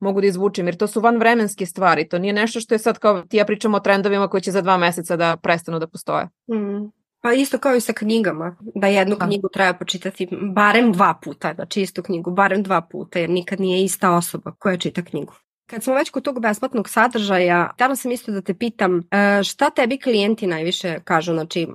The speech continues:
Speaker 2: u suštini prvo pogledaju tvoj besplatni sadržaj, jave ti se pa ti kažu kao, „E, ovo mi baš koristilo” i tako. Znači, tu krene neko zbližavanje, neko poverenje. Ja lično smatram da besplatni sadržaj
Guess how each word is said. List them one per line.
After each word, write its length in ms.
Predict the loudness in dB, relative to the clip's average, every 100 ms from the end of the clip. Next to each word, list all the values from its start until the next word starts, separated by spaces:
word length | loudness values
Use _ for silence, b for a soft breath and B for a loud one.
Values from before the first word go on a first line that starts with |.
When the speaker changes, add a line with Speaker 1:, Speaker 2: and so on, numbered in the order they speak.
| -4
Speaker 2:
u 120 | -4
suštini 440 | -4 -2 0 0
prvo 200 | 2 2
pogledaju 400 | 4 2 2 -2
tvoj 160 | -2 -4
besplatni 360 | -4 -4 -8 -2
sadržaj, 640 | 4 4 4 0 0 2
jave 300 | 4 4 2
ti 140 | -4
se 180 | -6 -6
pa 120 | -6
ti 120 | -6 2
kažu 300 | 2 2 -2
kao, 180 | 2
„E, 140 | 4 4
ovo 100 | 4
mi 120 | 2
baš 180 | -2 -4
koristilo” 880 | -4 -4 -4 -4 -4 0 2 2 2
i 60 |
tako. 240 | 0 -2 -2
Znači, 200 | -2 -2
tu 120 | -4
krene 220 | 0 0
neko 200 | 0 -4
zbližavanje, 640 | -6 -4 0 2 2 2 0
neko 240 | -2 -6
poverenje. 580 | -6 -2 0 0 2 2
Ja 160 | 2 2
lično 400 | -2 -2 -4 -6
smatram 540 | 0 2 2 0 -2
da 80 | 0
besplatni 440 | -2 -2 -4 -4
sadržaj 600 | -2 0 0 0 0 -2